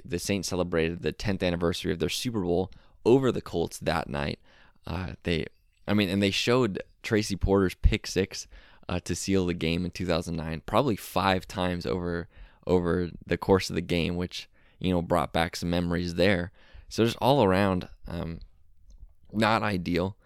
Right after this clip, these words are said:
Tomorrow I'm going to the Celtics Mavericks game, and if they lose that one, you guys, I'm, some of you, if you listen to this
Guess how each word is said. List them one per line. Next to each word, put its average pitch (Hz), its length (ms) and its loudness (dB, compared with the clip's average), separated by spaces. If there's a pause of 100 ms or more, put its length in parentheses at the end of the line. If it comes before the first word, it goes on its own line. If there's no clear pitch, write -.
(340)
Tomorrow 107 320 4
I'm 98 100 0
going 92 280 0
to - 120 -4
the 87 80 0
Celtics 90 460 -2
Mavericks 87 400 -6
game, 90 260 -6
and 92 100 -2
if 95 120 -2
they 107 120 4
lose 110 240 4
that 101 160 2
one, 82 140 0
you 92 100 2
guys, 95 360 2
I'm, 90 220 -6 (100)
some 101 340 0
of 90 80 -2
you, 92 140 4
if 92 100 -2
you 87 140 0
listen 92 280 0
to 90 120 -4
this 90 200 -2